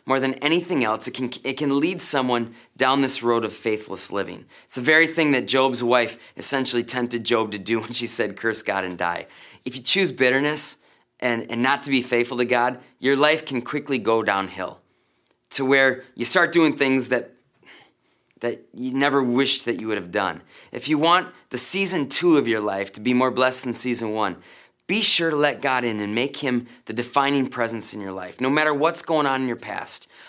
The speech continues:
right now is the time to let it all pass into the past and to draw closer to the person that God wants you to be. Or you can choose bitterness.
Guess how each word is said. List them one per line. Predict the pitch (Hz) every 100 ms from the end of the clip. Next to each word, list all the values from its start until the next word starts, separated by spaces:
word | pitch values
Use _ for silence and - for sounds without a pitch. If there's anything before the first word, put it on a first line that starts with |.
| - -
right | 143 165 143
now | 156 147
is | 131 117
the |
time | 120 120 107 98
to | -
let | 110 127
it | 147
all | 143
pass | 143 131 104 -
into | - 117 135
the | 139
past | - 107 - - - - _ _ _ _ -
and | 117
to | 117
draw | 143 147
closer | 147 156 147 147 123 110 107 _ -
to | 123
the | 123
person | - 156 156 - 110 98 98 _ _
that | 120
God | 143 139 135
wants | 127 139 139 135
you | 131
to |
be. | 120 143 - - _ _ _ _ _ _ _ _ _ _ _ -
Or | 147
you | 175
can | 175 156
choose | 143 135
bitterness. | 107 101 92 - - -